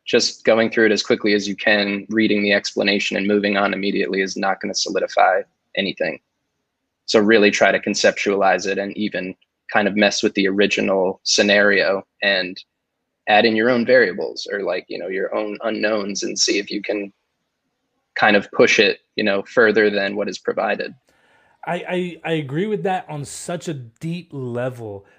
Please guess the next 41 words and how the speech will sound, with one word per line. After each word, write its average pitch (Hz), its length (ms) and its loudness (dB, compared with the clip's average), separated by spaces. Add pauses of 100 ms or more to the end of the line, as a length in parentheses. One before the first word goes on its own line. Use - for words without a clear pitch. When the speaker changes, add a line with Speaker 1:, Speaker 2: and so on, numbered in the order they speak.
(140)
Speaker 2:
And 147 120 -10
I 165 100 -10
tell 208 300 -12
people, 175 640 -10
and, 151 180 -16
and 151 220 -12
I 143 240 -12
even 196 180 -12
told 170 220 -10
myself 151 360 -14
when 139 100 -12
I 127 80 -10
was 110 120 -16
learning, 127 420 -10 (880)
break 190 280 -2
it, 107 160 -14 (520)
break 196 200 -2
it, 139 140 -16
figure 233 260 -4
out 240 100 -2
how 226 120 2
to 220 60 -2
break 190 280 2
Speaker 1:
Yeah. - 80 -6
Speaker 2:
it. - 140 -20 (120)
Once 214 220 -6
you 220 60 -4
break 202 320 -2
it, 240 300 -6
now 156 180 -4
fix - 420 -6
it. 123 160 -18
Like, 143 180 -8 (200)
you're 180 140 2
gonna 247 200 0
learn 247 300 0
so - 500 -8
much 240 300 -8
through 175 120 -6
that 143 180 -8
process. 127 600 -14